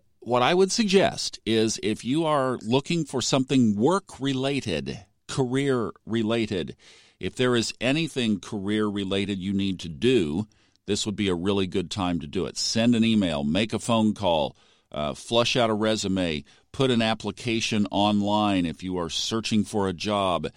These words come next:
Do all of the things, think of your mind spinning around whatever you would do, uh, career-wise, this would be a really good time to do it. And it's a really narrow window because,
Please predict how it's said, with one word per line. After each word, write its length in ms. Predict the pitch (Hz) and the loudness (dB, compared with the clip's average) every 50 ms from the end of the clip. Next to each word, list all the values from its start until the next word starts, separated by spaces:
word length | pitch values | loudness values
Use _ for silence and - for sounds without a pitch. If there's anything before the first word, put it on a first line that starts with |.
| - - - - - - - | -14 -20 -20 -20 -18 -16 -12
Do 280 | 98 90 113 127 135 135 | -2 4 6 8 8 8
all 240 | 123 127 139 156 | 8 8 8 6
of 80 | 160 160 | 4 2
the 80 | 170 160 | 0 0
things, 500 | - - 139 131 123 123 123 120 - - | 0 2 2 4 4 4 4 4 2 0
think 240 | - 117 120 120 | -2 -2 -2 -2
of 140 | - 127 123 | -4 -6 -4
your 80 | 131 127 | -2 0
mind 440 | 120 117 117 117 117 117 120 123 117 | 0 2 2 2 2 0 0 0 -2
spinning 520 | - - - - - 120 117 120 120 113 | -2 -4 -6 -4 -2 -2 0 0 0 -2
around 440 | 110 104 101 104 107 107 107 107 95 | -2 -2 -2 0 0 0 0 -2 -2
whatever 300 | 101 98 95 101 104 110 | -2 -2 -2 -2 -2 -2
you 160 | 107 107 110 | -2 -2 -2
would 220 | 104 98 90 80 | -2 -4 -4 -4
do, 340 | 85 101 98 98 98 98 98 - _ _ _ _ _ _ _ - | -2 -2 0 0 0 -2 -4 -6 _ _ _ _ _ _ _ -10
uh, 220 | - 67 82 80 78 - | -6 -4 -2 -2 -4 -6
career-wise, 1200 | - - - 107 92 98 104 110 123 143 139 107 90 80 73 67 65 67 73 80 - - - - - - | -8 -8 -6 -4 -2 0 2 2 2 2 2 4 4 4 4 2 0 0 -2 -4 -4 -6 -6 -8 -8 -6
this 240 | 95 85 - - | -4 -4 -4 -4
would 120 | - 104 110 | -6 -6 -4
be 140 | 110 104 107 | -4 -2 -2
a 80 | 120 | -2
really 420 | 131 95 - 64 60 60 67 69 82 | -4 -6 -8 -8 -6 -6 -6 -6 -6
good 360 | 98 - 90 92 113 117 - | -6 -4 -4 -4 -4 -4 -4
time 400 | - 117 92 87 101 110 117 110 | -4 -2 0 0 0 0 -2 -2
to 100 | - 120 | -4 -4
do 220 | 120 156 180 190 | -4 -2 -2 -2
it. 180 | 151 80 - - - | -2 -4 -4 -4 -4
And 160 | 82 98 101 | -2 -2 0
it's 160 | 98 90 - | 0 -2 -2
a 100 | 110 95 | -2 -2
really 500 | 90 87 87 95 113 147 175 165 135 113 | -2 -4 -4 2 4 6 6 6 6 4
narrow 300 | 104 104 107 110 104 104 | 4 4 4 4 2 2
window 400 | 98 92 101 110 104 92 78 71 | 2 2 0 0 0 0 0 -2
because, 420 | 71 76 82 - 95 90 85 - | -4 -6 -6 -4 -4 -4 -4 -4